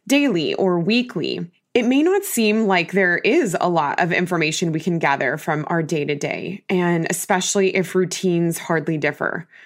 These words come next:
But I think reflection is especially important here because it's really easy to start taking the small things for granted. When we're moving from one day to the next,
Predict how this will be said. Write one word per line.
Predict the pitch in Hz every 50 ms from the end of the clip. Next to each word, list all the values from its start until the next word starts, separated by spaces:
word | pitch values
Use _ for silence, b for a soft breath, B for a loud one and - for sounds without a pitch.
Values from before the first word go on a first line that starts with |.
| B B B B
But | 190 202 240
I | 196 196 214 254
think | 247 339 339 349 - -
reflection | 214 196 - 196 180 170 170 - - 226 214 220 233
is | 247 - - 165 180
especially | 165 - - - - - - 185 160 170 175 - - 226 214 220 233 240 247
important | - 202 185 165 - - 175 - - 156 151
here | 147 156 139 - 170 175 170 _
because | 208 185 - 226 208 196 180 - - _ _ _
it's | 220 226 214 -
really | 190 170 156 156 170 208 202 196 196 190 190 -
easy | - 175 165 147 175 160 151
to | - - 170
start | 170 - - 175 160 -
taking | - - 170 160 - 175 170 170
the | 160 170
small | 165 - - 160 147 147
things | 143 - 147 147 143 -
for | - 156
granted. | 139 - 151 139 135 135 139 127 - 160 - _ _ _ _ _ _ _ _ _ _ _
When | - 226 247 247
we're | 233 233 269 302
moving | 294 233 202 202 180 226 220 226 240
from | 233 - 220 196 185 180
one | 170 170 175 180 185
day | 180 180 170 165 170 165
to | - -
the | 190 180 180
next, | 160 147 143 160 170 - - - - - - -